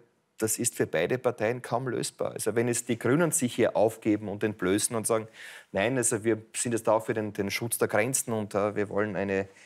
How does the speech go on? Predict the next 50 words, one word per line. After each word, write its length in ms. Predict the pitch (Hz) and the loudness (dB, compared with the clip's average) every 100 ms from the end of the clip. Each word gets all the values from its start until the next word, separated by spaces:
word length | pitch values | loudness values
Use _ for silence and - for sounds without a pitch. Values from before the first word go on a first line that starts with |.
| - | -6
eine 200 | 104 110 | 0 0
strikte 440 | - 123 139 - | 0 0 0 -2
Zuwanderungspolitik 1300 | 123 151 147 135 135 127 - 120 117 110 117 113 - | 0 0 2 0 0 -4 0 2 0 0 -4 -4 -4
und, 240 | 104 101 104 | -4 -2 0
äh, 300 | 98 98 104 - - _ | 2 2 0 -8 -20 _
wir 100 | 107 | 0
haben 120 | 107 | 0
zu 160 | - 120 | 0 -2
viele, 500 | - 120 117 110 110 - - - | 0 4 6 4 2 -12 -20 0
äh, 140 | 104 | 2
Häftlinge 520 | 104 110 110 117 113 107 | 4 2 0 -2 2 4
aus 100 | 104 | 2
dem 140 | 113 | 0
Ausland 400 | 92 127 127 117 | 4 2 2 -2
in 40 | |
den 80 | 120 | 0
Gefängnissen, 640 | 123 123 151 147 135 - 117 | -2 2 2 4 0 0 0
wir 80 | |
haben 100 | 117 | 0
jeden 200 | 113 110 | 0 0
Tag 140 | 117 117 | 0 -2
eine 140 | 120 | -2
Messerstecherei, 800 | 127 135 - 120 - 110 120 107 | 0 -2 0 -4 -2 -2 2 2
das 180 | 110 110 | 0 -2
nehmen 160 | 113 120 | -2 0
wir 100 | 123 | 0
nicht 160 | 110 | 0
hin.“ 200 | 131 143 - - - _ _ | -2 -2 -4 -20 -20 _ _
Das 200 | 117 110 | -2 -2
funktioniert 600 | - 117 - 104 107 - | -2 -6 -4 0 0 -2
nicht. 220 | 87 - | -8 -6
Da 40 | - | -4
sind 160 | 120 | -4
diese 200 | 117 113 | -2 0
beiden 320 | 107 92 123 | 2 2 2
Parteien 360 | 117 104 104 110 | -4 2 2 2
so 300 | - - 160 | 0 2 4
weit 140 | 127 | 4
auseinander. 640 | 87 - 90 85 98 127 127 - - - | 2 0 0 0 4 2 2 -16 -20 -8
Also 160 | - 117 | -2 0
wie 60 | 131 | 2
gesagt, 240 | 131 - | 2 2
da 60 | 120 | 0
müsste 340 | 135 - - | 2 2 2
einer 220 | 107 135 | 4 2
sich 180 | 123 135 | 0 0
entweder 260 | 127 117 107 | 2 2 2
vollkommen 520 | - 120 - 160 156 | 4 2 2 0 2
nackt 260 | 139 143 | 0 0
ausziehen 540 | 151 151 - 160 170 | 0 2 2 2 0